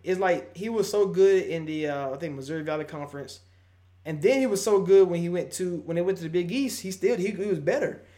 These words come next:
And he, I think he won Player of the Year one of these years, and, uh, he co-, played with his dad, of course, his, as, as the coach. Um, I, I went Kemba. I mean, his dominance through the conference tournament, Big East Conference tournament,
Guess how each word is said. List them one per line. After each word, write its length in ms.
And 160
he, 160
I 60
think 160
he 60
won 200
Player 200
of 60
the 60
Year 180
one 200
of 40
these 180
years, 280
and, 200
uh, 260
he 320
co-, 220
played 360
with 80
his 100
dad, 440
of 100
course, 300
his, 260
as, 200
as 160
the 60
coach. 400
Um, 420
I, 180
I 140
went 300
Kemba. 460
I 60
mean, 140
his 140
dominance 460
through 180
the 60
conference 360
tournament, 400
Big 180
East 120
Conference 320
tournament, 360